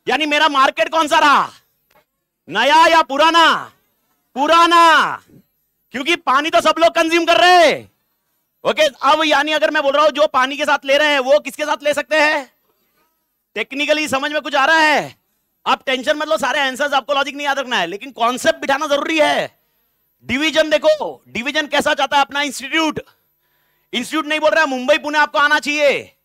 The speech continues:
इंस्टीट्यूट नहीं बोल रहा है ऑनलाइन और ऑफलाइन आना चाहिए, ये तो सबको आएगा। इंस्टीट्यूट बोल रहा है ऐसे लॉजिक आपके बैठने चाहिए। ओके, ये क्वेश्चन भी आएगा, "सर अपने सिलेबस में ये क्यों आ रहा है? मैं तो प्रैक्टिस करने वाला हूँ, मैं तो टीचिंग करने वाला हूँ, मैं तो जॉब करने वाला हूँ।"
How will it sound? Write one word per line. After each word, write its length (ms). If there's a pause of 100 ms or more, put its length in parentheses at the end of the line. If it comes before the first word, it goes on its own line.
(320)
इंस्टीट्यूट 280
नहीं 100
बोल 100
रहा 100
है 60
ऑनलाइन 440
और 220
ऑफलाइन 420
आना 180
चाहिए, 200
ये 180
तो 100
सबको 240
आएगा। 400 (520)
इंस्टीट्यूट 280
बोल 100
रहा 120
है 80
ऐसे 180
लॉजिक 260
आपके 200
बैठने 300
चाहिए। 380 (840)
ओके, 160
ये 200
क्वेश्चन 380
भी 60
आएगा, 200
"सर 120
अपने 200
सिलेबस 240
में 120
ये 140
क्यों 180
आ 40
रहा 120
है? 60
मैं 160
तो 100
प्रैक्टिस 380
करने 220
वाला 200
हूँ, 280 (300)
मैं 120
तो 80
टीचिंग 340
करने 180
वाला 180
हूँ, 120
मैं 120
तो 100
जॉब 240
करने 220
वाला 200
हूँ।" 300